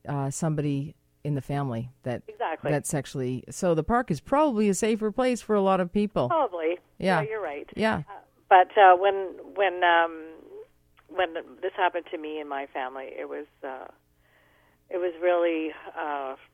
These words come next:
Speaker 2: I, I didn't know what to. I was nine. I
Speaker 1: Yeah.
Speaker 2: didn't know what, what was happening. I was sick. I had a fever, and it was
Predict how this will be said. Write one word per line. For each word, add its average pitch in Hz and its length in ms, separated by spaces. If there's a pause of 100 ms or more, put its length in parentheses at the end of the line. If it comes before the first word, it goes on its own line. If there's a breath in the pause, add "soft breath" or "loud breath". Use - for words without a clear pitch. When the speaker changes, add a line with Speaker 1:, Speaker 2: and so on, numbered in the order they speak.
(320)
Speaker 2:
I, 180 260
I 175 40
didn't 170 200
know 151 80
what 151 180
to. 143 380
I 175 80
was 165 140
nine. 170 300 (160)
I 151 80
Speaker 1:
Yeah. 131 160
Speaker 2:
didn't 131 140
know 139 60 (240)
what, 185 200
what - 20
was 180 220
happening. 185 520
I 160 80
was 151 160 (200)
sick. 202 260
I 165 220
had 160 100
a 151 60
fever, 175 600 (600 loud breath)
and 156 360
it - 200
was 175 140